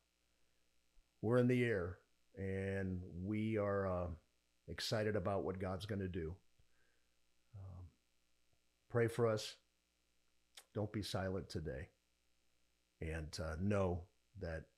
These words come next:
Jesus did die on a cross for you so that you can have salvation.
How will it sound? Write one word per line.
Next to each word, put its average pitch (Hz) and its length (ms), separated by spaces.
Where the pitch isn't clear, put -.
Jesus 98 400
did 98 200
die 92 200
on 92 80
a 92 40
cross 92 320
for - 200
you 90 280
so - 180
that 87 120
you 87 120
can 92 140
have 92 180
salvation. 90 760